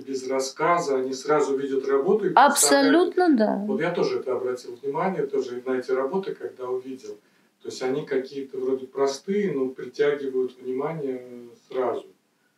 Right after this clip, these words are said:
Speaker 2: Да, это, и это был абсолютно разный контингент возраста.
Speaker 1: Мгм.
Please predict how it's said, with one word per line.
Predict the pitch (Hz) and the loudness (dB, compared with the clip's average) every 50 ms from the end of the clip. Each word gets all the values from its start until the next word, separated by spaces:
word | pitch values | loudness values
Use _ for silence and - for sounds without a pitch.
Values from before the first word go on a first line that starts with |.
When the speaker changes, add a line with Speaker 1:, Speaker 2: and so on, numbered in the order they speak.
| _ _ - | _ _ 4
Speaker 2:
Да, | 214 247 247 | 6 8 8
это, | 226 214 220 226 254 277 | 8 8 6 6 6 8
и | 285 269 | 8 10
это | 269 294 311 302 311 | 10 8 8 8 8
был | 247 247 320 320 294 | 8 10 10 10 10
абсолютно | 285 285 - - 277 269 311 370 349 330 302 285 | 8 6 6 6 8 8 8 6 8 8 8 10
разный | 240 254 294 277 294 277 254 | 10 10 8 8 8 6 6
контингент | - 247 220 226 - 226 220 220 226 247 254 247 247 247 | 6 4 2 4 4 6 6 8 8 8 8 8 6 6
возраста. | 277 320 320 220 - 190 - - - - - _ - - 247 - | 6 8 8 6 6 2 0 -2 -2 -4 -4 _ -8 -10 -10 -10
Speaker 1:
Мгм. | - - | -12 -16